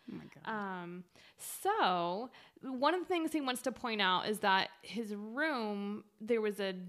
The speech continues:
Speaker 2: door that led into a hallway, and at the
Speaker 1: Mm-hmm.
Speaker 2: end of the hallway was something, I can't,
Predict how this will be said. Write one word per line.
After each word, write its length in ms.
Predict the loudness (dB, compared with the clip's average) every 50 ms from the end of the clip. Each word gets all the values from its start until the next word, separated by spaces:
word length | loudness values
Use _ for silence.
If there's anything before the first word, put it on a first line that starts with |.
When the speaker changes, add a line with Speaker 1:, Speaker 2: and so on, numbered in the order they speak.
| -14 _ -4
Speaker 2:
door 400 | -2 0 2 2 2 2 2 2
that 240 | 2 0 0 0 0
led 340 | 0 0 2 0 0 -2 -2
into 440 | -2 -2 -4 -4 -4 -4 -4 -4
a 60 | -4 -4
hallway, 840 | -6 -8 -8 -6 -4 -4 -4 -4 -4 -4 -4 -4 -4 -4 -4 -4 -4
and 100 | -4 -2
at 80 | -2 -2
the 60 | -2
Speaker 1:
Mm-hmm. 60 | -2
Speaker 2:
end 100 | -2 -4
of 60 | -4
the 60 | -4 -2
hallway 460 | 0 0 0 0 0 -2 -4 -4 -4
was 200 | -2 -2 -2 -2
something, 720 | -2 -6 -6 -6 -6 -6 -6 -6 -6 -6 -8 -8 -8 -8 -10 -12 -18 _ -20 -20 -20 -8 -2 0
I 80 | 0 0
can't, 260 | 0 -2 -6 -6 -8